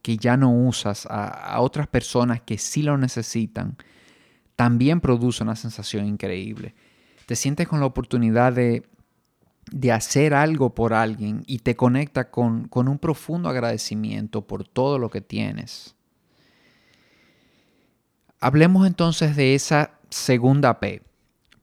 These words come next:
prioridades. Hay un libro que, que me conectó muchísimo con la relevancia que tiene priorizar las cosas. El libro se llama The One Thing, de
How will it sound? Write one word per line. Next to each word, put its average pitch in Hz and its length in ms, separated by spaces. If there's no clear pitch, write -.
prioridades. 110 1200
Hay 190 160
un 196 180
libro 107 560
que, 113 400
que 123 120
me 127 100
conectó 139 460
muchísimo 123 840
con 135 240
la 123 160
relevancia 123 920
que - 140
tiene 98 480
priorizar 110 920
las 104 180
cosas. - 640
El 110 140
libro 123 200
se 143 220
llama 143 500
The 120 240
One 120 520
Thing, 113 280
de 110 380